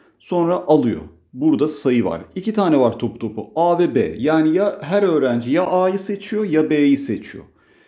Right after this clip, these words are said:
Şimdi bunlardan biri büyük, biri küçük demek ki. Bu yüzden birisinden seçtiğiniz sayılar daha fazla gelirken diğerinden daha az geliyor. Ve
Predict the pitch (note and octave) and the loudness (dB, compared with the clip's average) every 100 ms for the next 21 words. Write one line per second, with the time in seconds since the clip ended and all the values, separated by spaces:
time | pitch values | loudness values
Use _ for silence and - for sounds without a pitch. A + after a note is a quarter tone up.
0 | _ - G#3+ E3+ G#2 D3 F3+ F3 D#3+ E3+ | _ -12 -4 -2 0 0 0 0 0 0
1 | D#3 - F3 - A#2 G#3+ - - D3+ G3+ | 0 0 0 0 0 -2 -6 -4 0 0
2 | - - - A#2+ G#2 F2+ - A#3 A#3+ - | -4 -10 -8 -4 -2 -4 -6 -6 -6 -8
3 | - D#3+ B2+ - - G3 G#2 C3 D#3 C3+ | -2 4 4 2 -2 -4 -6 -4 -2 -2
4 | - A#2+ A#2 A#2 A#2 A#2+ A2+ - A2 G#2+ | 0 0 2 0 -2 -6 -6 -6 -4 -4
5 | G#2 A2 G2 G2 F#2 A#2+ A2+ G#2 F2 F2 | -4 -2 0 -2 0 0 0 -2 -4 -6
6 | D#2+ D#2+ - G#3 E3 A#2 E2+ A#2 G3 F3+ | -10 -14 -10 -6 -2 -2 -2 -4 -4 -2
7 | E3 B2+ A2 - F2+ F2 E2+ B2 E3+ G#3 | 2 2 2 -4 -6 -6 -4 -2 -2 -4